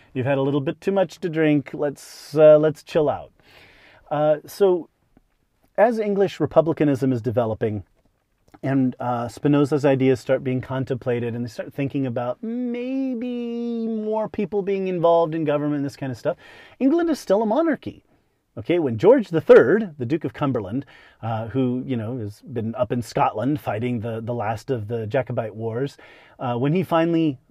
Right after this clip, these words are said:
succeeds to the throne, uh, from his, uh, father, George the Second, he becomes King of England. Now, his older brother, Frederick, was supposed to, uh, succeed to the throne, but he died. He predeceased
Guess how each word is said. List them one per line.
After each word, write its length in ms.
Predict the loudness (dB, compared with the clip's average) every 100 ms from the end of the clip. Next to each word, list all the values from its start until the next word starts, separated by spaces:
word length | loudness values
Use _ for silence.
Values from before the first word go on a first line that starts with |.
| _ _ _ _ _ _ _ _ _ _ _ _
succeeds 640 | -6 -6 -4 0 0 0 -2
to 100 | -2
the 140 | -2
throne, 540 | 0 2 2 -2 -10 -10 _ -16
uh, 60 |
from 240 | -10 -6 -6
his, 400 | -6 -8 -10 -16
uh, 320 | -10 -10 -10 -6
father, 300 | -4 -2 -4
George 300 | -6 -10 -12
the 80 | -16
Second, 360 | -16 -10 -10 -10 -20 -20 -20 0
he 140 | 4
becomes 480 | 6 4 0 -2 -2
King 300 | -2 2 4
of 80 | 4
England. 400 | 4 2 -2 -12 _ -6
Now, 260 | -2 -2 -2
his 400 | -2 2 2 2
older 220 | 0 2 4
brother, 480 | 4 4 2 0 -6 -12
Frederick, 420 | 2 2 2 -4
was 140 | -4 -4
supposed 600 | -4 6 6 6 2 -4
to, 400 | 0 2 0 -6 -14 _ _ _ _
uh, 500 | -2 -2 -2 -4 -8 -14 -18
succeed 600 | -8 -8 -4 0 0 -2
to 100 | -4
the 120 | -6
throne, 520 | -6 -6 -4 -4 0
but 180 | 4 4
he 80 | 4
died. 400 | 4 4 2 -8 _ _ _ -20
He 60 |
predeceased 680 | -6 -4 -4 -2 -4 -6 -14